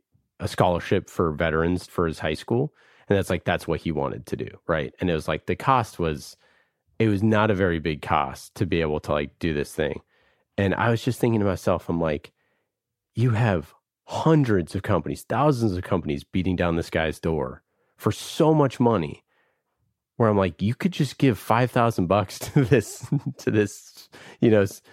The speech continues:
this essentially a charity." And I'm like, "You probably could have saved yourself a lot of time and money doing that." But there's all sorts of things there where if you find out what the person is passionate about, that you could, you could make some headway.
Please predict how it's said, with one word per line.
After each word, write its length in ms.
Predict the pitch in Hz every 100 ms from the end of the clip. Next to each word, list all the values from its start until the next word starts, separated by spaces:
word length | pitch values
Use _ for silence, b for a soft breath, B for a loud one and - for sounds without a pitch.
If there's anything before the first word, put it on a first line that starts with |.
| b b _
this 380 | 110 101 - -
essentially 540 | 127 113 120 120 113 87
a 60 |
charity." 640 | 80 - 117 107 82 78 73 _ _ _ -
And 140 | 117
I'm 100 | 110
like, 180 | 107 98
"You 80 | 117
probably 320 | 185 294 151
could 140 | 120
have 80 | 101
saved 220 | - 151
yourself 300 | 95 - 95
a 40 | 90
lot 140 | 98
of 80 | 95
time 240 | 101 95
and 100 | 85
money 300 | 98 85 - b b b
doing 260 | 95 95 78
that." 220 | 73 85
But 240 | 107 92 _ _
there's 200 | - 110
all 100 | 127
sorts 280 | 139 143 117
of 100 | 101
things 200 | 101 95
there 220 | 87 85
where 80 | 78
if 160 | 78 -
you 60 |
find 280 | 87 87 85
out 120 | 85
what 100 | 82
the 80 | -
person 320 | - 85 -
is 80 | 76
passionate 440 | - 73 73 - 76
about, 280 | - -
that 120 | - 58
you 80 |
could, 220 | - - -
you 140 | _ -
could 240 | 65 65 - _ -
make 160 | 73
some 100 | -
headway. 320 | 69 69 69